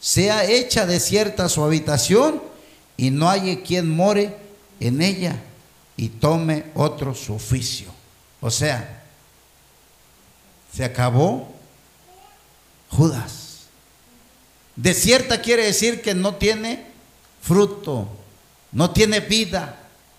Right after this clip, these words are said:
¿sí? Que nadie, hermano, se acerque por ahí, por la casa de Judas. Se acabó, ¿sí? Y que otro tome su oficio.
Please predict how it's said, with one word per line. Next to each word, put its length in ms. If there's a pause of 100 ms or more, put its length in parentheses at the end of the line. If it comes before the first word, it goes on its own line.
(340)
¿sí? 340 (1000)
Que 140
nadie, 380
hermano, 540
se 160
acerque 560
por 200
ahí, 360
por 200
la 160
casa 360
de 240
Judas. 600 (1200)
Se 160
acabó, 500 (920)
¿sí? 200 (1800)
Y 120
que 140
otro 340
tome 300
su 120
oficio. 380